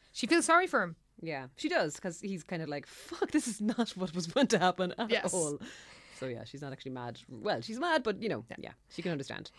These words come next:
Speaker 1: So she bump-, he bumps into Suzanne, who's heard about the story, and she goes on about how, "Oh, Ken, you need to hone your gift and enter this competition to win a summer seminar at Yale."
Speaker 2: Oh, Jesus.
Speaker 1: And he's like, "Oh, shit."
Speaker 2: <laughs> None of this is of any interest to me whatsoever.
Speaker 1: Yeah, and he's in,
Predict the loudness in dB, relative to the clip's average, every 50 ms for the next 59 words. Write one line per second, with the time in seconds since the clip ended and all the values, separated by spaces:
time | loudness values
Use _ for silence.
0 | -20 -12 2 2 4 4 4 2 -2 -2 2 4 4 4 2 0 -4 -2 -2 0
1 | 4 4 2 2 2 -2 -2 -2 -2 -4 -4 -4 -2 0 2 2 4 4 2 2
2 | 2 2 4 4 4 4 2 0 0 -4 -8 -6 -6 -6 -6 -6 -8 -6 -4 -2
3 | 0 2 2 4 4 4 6 6 4 4 4 0 0 0 0 0 0 2 2 2
4 | 2 4 4 6 10 10 10 10 8 6 4 6 6 6 6 6 4 2 4 8
5 | 8 10 10 8 6 6 4 4 4 4 2 4 4 4 4 0 -4 -4 -2 0
6 | 0 0 0 0 2 2 2 0 0 -2 -2 -2 0 0 0 2 2 0 0 2
7 | 4 4 6 8 8 6 6 4 2 0 0 2 6 8 8 10 12 10 12 12
8 | 12 12 10 8 4 2 2 2 2 2 4 6 6 8 10 10 10 12 12 12
9 | 12 10 8 2 2 0 2 6 6 6 6 4 -2 -2 6 8 8 8 8 8
10 | 6 8 12 12 12 12 12 12 8 2 0 0 2 2 4 6 8 8 6 6
11 | 6 2 0 0 2 2 4 6 4 4 4 2 0 2 0 -2 0 0 6 8
12 | 10 10 10 10 10 10 10 10 10 8 8 6